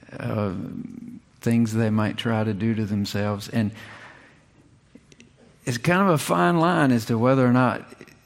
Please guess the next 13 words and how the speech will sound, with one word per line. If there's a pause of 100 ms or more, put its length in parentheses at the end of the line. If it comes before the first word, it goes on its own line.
it
looks
right. (640)
Or,
or
you, (580)
"Okay,
I
buy
that," (1080)
or
you
don't.